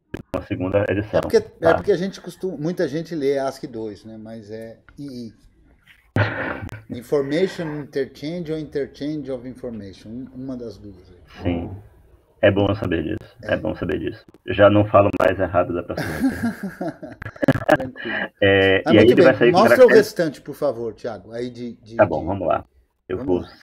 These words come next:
Speaker 1: salvar essa senha.
Speaker 2: Perfeito.
Speaker 1: É, e ele te deixa aqui colocar algumas outras informações que podem ser interessantes, como uma nota,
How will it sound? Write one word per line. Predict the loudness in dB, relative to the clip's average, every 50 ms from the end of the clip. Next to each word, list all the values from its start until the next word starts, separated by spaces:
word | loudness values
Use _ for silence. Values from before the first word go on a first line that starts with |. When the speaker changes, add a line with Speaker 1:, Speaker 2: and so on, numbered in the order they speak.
| _ 2 4
Speaker 1:
salvar | 4 4 4 4 2 2 0
essa | -4 -6 -2 0 2
senha. | 2 2 0 -2 -6 _ _ _ _ _ _ -20
Speaker 2:
Perfeito. | -20 -20 -20 -20 -18 -16 -16 -16 -16 -20 -20 -20 -20 _ _ _ _
Speaker 1:
É, | 4 4 6 6 6 6 6 4 4 4 4 4 2 -2 -4 _
e | 4
ele | 4 4 4
te | 2 2
deixa | 2 2 2 2
aqui | 0 0 2
colocar | 4 4 4 6 6 6
algumas | 6 6 6 4 4 2 2
outras | -2 -4 -4 -4 -4
informações | -2 0 0 2 2 2 0 0 -2 -2 -2 -2 -2
que | -4 2
podem | 4 4 4 4 2
ser | -2 -4
interessantes, | -2 0 2 2 2 0 0 -4 -6 -6
como | -6 -4 0 2
uma | 2 2
nota, | 2 4 4 4 4 4 2 -2 -2 -2 -2 -4 -10